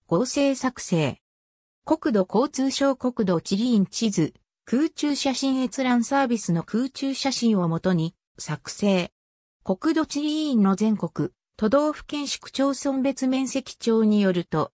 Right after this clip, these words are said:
清水区の面積は二百六十五点零九平方キロメートルである。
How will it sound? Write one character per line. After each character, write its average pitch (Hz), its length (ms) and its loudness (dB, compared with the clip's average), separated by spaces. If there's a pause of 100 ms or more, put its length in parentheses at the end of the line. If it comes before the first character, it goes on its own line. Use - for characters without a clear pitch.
(180)
清 311 200 -4
水 285 240 0
区 - 140 -2
の 185 140 2
面 226 220 2
積 214 280 0
は 165 140 2
二 151 100 0
百 262 300 -2
六 294 240 -2
十 269 240 0
五 247 200 2
点 180 280 0
零 175 240 2
九 185 340 0 (260)
平 240 240 2
方 277 280 -2
キ - 100 -6
ロ 277 140 0
メ 277 160 -2
ー 262 40 -4
ト 214 140 -2
ル 175 120 0
で 156 140 0
あ 151 120 0
る。 139 180 -4